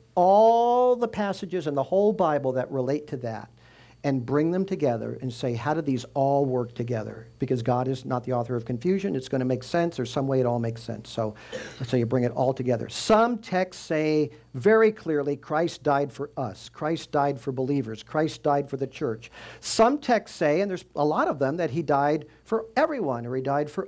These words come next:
all, or he died for the whole world. Can both be true? Yeah. And it's really not that complicated. Sufficient for all, efficient for the elect. Look, I consider myself a Calvinist, not because I'm tied to a theological system, but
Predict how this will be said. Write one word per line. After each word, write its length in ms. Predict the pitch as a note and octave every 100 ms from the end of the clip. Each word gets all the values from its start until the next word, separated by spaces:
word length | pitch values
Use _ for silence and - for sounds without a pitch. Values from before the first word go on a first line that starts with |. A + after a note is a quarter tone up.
| -
all, 320 | A#3+ G#3 C3+
or 100 | C3
he 60 | C3+
died 240 | C#3+ C#3+
for 100 | D3+
the 100 | B2+
whole 460 | - G3+ G#3 G#3+ G3
world. 540 | F3 F3 C#3+ A2+ A2+ - -
Can 220 | - A3 E3+
both 440 | F#3 A3 C4+ -
be 160 | B3 A#3
true? 560 | - C#4+ D#4 A3 - - - _ _ -
Yeah. 640 | E4+ G4 G4+ F4+ - A2 - _
And 100 | A#3
it's 160 | A#3+ -
really 200 | D#4+ F4+
not 340 | A3 B3 E4
that 200 | G#3 G3
complicated. 800 | G3+ C4+ A4+ - - D#3+ B2+ A2+
Sufficient 640 | - - A2+ C#3+ C3+ G3+ G#3+
for 220 | - A#3+
all, 480 | - C#3 C3+ C3 C3 - _ - - _ -
efficient 640 | D3+ D#3 C#3+ C#3 C#3 C3+
for 140 | - C3
the 140 | B2+
elect. 340 | A#2+ A2 - - - - - - - - - -
Look, 100 | D#3+
I 100 | D3+
consider 360 | F#3 G#3 - F3+
myself 340 | E3 D3+ D#3
a 40 | C3
Calvinist, 520 | - E3 D#3 C3 -
not 140 | D#3
because 280 | - - F3+
I'm 120 | D3+
tied 260 | B2 C#3+ C#3+
to 100 | C#3
a 40 |
theological 580 | B2 C#3+ C3 F3 A3 D3
system, 400 | A#2+ C3 - C#3+
but 260 | C3+ C#3